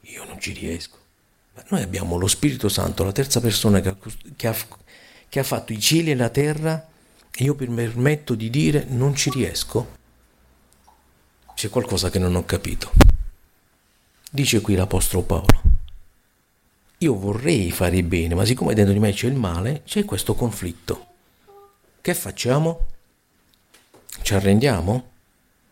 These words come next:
Dà anche la risposta dopo, eh. Fa tutto il preambolo, ripeto, è un meraviglioso capitolo, vi invito di leggerlo a casa perché meriterebbe più tempo, ma vi lascio con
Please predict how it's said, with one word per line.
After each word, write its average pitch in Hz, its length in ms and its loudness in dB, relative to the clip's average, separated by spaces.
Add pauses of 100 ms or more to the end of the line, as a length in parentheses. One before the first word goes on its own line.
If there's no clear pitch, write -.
(1160)
Dà 117 160 2
anche 98 240 2
la 90 120 2
risposta 87 480 -2
dopo, 101 340 -2
eh. 135 100 0 (680)
Fa - 240 -2
tutto 110 260 -2
il 101 80 0
preambolo, 165 680 -2
ripeto, 117 560 -4
è 135 160 0
un 135 160 0
meraviglioso 127 580 2
capitolo, 139 680 0
vi 117 140 0
invito 131 400 2
di 117 120 0
leggerlo 113 420 2
a 104 80 -4
casa 127 300 2
perché 101 340 -2 (400)
meriterebbe 107 560 0
più 123 200 0
tempo, 98 600 -2 (600)
ma 131 120 0
vi 147 120 0
lascio 117 600 -2 (280)
con 127 500 0